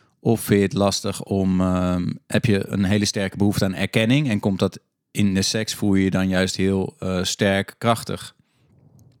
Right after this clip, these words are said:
En merk je van, "Oh ja, dat is het thema wat wel echt geraakt wordt bij mij."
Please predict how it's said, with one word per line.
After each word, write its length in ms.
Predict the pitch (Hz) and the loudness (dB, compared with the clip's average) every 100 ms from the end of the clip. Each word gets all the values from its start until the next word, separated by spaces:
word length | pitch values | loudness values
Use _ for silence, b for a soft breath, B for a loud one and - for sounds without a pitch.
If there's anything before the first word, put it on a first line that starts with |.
| _ _ | _ _
En 160 | - 110 | 0 4
merk 200 | 104 104 | 4 2
je 80 | - | -2
van, 180 | 104 | -2
"Oh 60 | 110 | 0
ja, 100 | 98 | 0
dat 180 | 104 110 | 0 -2
is 140 | 107 | -4
het 100 | 101 95 | -6 -4
thema 380 | 113 107 104 98 | 0 2 2 2
wat 140 | 95 | 0
wel 100 | 110 | -2
echt 180 | 95 104 | -2 -4
geraakt 380 | - 95 104 110 | -2 0 0 0
wordt 140 | 131 | 0
bij 100 | 117 | 2
mij." 300 | 117 123 165 | 2 2 0